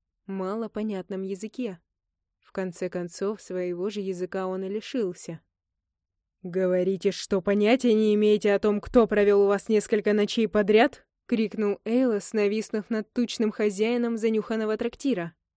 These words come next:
Даже сейчас он отчётливо ощущал тягучий смолистый запах опиума, что витал в воздухе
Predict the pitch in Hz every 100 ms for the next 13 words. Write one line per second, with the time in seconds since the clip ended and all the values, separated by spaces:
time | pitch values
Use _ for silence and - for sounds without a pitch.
0 | _ _ _ _ _ _ _ _ - 247
1 | 269 262 - 254 226 254 277 262 - 208
2 | 202 196 - 262 262 208 190 185 208 -
3 | 208 214 208 180 196 247 233 196 196 190
4 | 208 226 - 208 190 190 214 - 262 254
5 | - 185 180 175 170 _ _ - 202 180
6 | 175 185 180 175 165 170 196 214 202 202
7 | 208